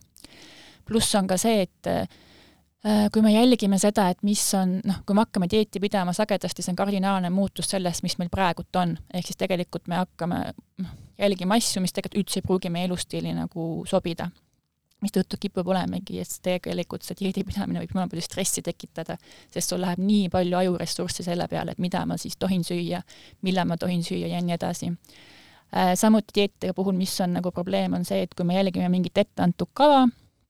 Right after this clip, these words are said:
või etteantud koguseid, etteantud kellaaegu, me väga palju eemaldume omaenda sellest, äh, loomulikust, äh,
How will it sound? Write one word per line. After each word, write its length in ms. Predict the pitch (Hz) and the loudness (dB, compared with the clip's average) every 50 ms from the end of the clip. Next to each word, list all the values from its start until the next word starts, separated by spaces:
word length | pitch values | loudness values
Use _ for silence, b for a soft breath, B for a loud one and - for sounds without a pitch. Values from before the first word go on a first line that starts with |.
| _ _ _ _ _ _ _ - 202 | _ _ _ _ _ _ _ -2 2
või 100 | 196 190 | 2 2
etteantud 480 | 190 - - 196 190 175 - - - - | 2 2 2 0 0 0 0 -4 -2 2
koguseid, 440 | 220 247 247 247 226 208 220 202 185 | 2 4 4 4 4 4 4 2 0
etteantud 380 | 185 - 196 185 175 - - - | 0 0 -4 -6 -6 -6 -2 0
kellaaegu, 520 | - 240 214 196 190 185 185 185 190 185 B B B B B B B B - | 2 2 4 2 2 2 0 -2 -4 -6 B B B B B B B B -6
me 100 | 190 180 | -2 2
väga 300 | 202 202 202 202 190 180 | 2 4 4 4 2 2
palju 320 | 180 185 190 190 180 175 180 | 2 2 0 2 0 0 -2
eemaldume 480 | 180 180 180 180 175 170 - 170 170 165 170 | -2 -2 -4 -4 -4 -6 -6 -8 -8 -8 -8
omaenda 420 | 170 175 175 180 175 170 170 170 | -8 -8 -8 -8 -8 -8 -10 -10
sellest, 560 | 170 - - 180 180 175 175 - - - - 175 175 | -12 -10 -10 -10 -10 -10 -10 -10 -12 -12 -10 -10 -8
äh, 140 | 180 170 175 | -6 -6 -4
loomulikust, 880 | 175 180 190 190 180 170 170 165 170 - - - - - - - - 175 | -2 0 0 0 0 -2 -4 -6 -8 -10 -14 -14 -14 -14 -14 -12 -8 -8
äh, 300 | 170 175 170 180 180 | -6 -4 -4 -6 -6